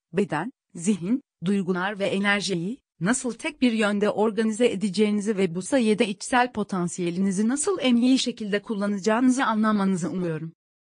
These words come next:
Bu, sadece bir yoga dersi değil, aynı zamanda yaşamın bir dersidir.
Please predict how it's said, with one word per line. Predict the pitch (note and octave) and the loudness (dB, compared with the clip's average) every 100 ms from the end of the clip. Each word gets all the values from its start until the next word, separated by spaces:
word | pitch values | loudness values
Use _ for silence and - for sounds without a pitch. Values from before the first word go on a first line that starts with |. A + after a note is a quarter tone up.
| - | -14
Bu, | G#3 G#3 A3 D#4 _ - | -4 -2 -2 -4 _ -10
sadece | - E4 C#4+ A#3+ A3+ A3 | -2 0 2 2 2 0
bir | A#3+ | 4
yoga | A3+ G3+ G3 | 4 2 -2
dersi | D3+ E3 - D3+ | -4 -6 -10 -10
değil, | D#3+ F#3+ F4 _ _ | -8 -6 -8 _ _
aynı | C#4+ F4+ D#4+ | 0 4 4
zamanda | G3+ G3+ G3 F3+ F3 F3+ | 4 2 2 0 0 -2
yaşamın | F3+ G#3+ G3 G#3 | -4 -2 -2 0
bir | G3 F#3 | -2 -2
dersidir. | D#3+ E3 - D#3+ E3+ | -4 -6 -8 -8 -10